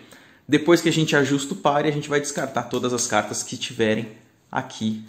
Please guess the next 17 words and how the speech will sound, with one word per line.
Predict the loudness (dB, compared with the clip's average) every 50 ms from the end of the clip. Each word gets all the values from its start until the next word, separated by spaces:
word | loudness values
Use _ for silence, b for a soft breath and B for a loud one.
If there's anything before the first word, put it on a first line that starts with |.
| -6
nesse | -4 -4 -4 -2
baralho, | -2 -2 0 0 0 0 0
vai | 0 0
limpar | 0 0 -2 -2 -2 -2
o | -2 -2
que | -4 -6
tá | -8
aqui, | -8 -8 -12 -14 -14 -14 B B B B _
tá | -8 -2
bom? | -2 0 0
Então, | 0 -2 -2
digamos | -2 0 0 0 0 0
que | 0
a | 0
gente | 0 2 4 2
ajustou | 4 4 2 0 0 0 2 2 2 2 0 -2 0
e | 0 2 2 0 -4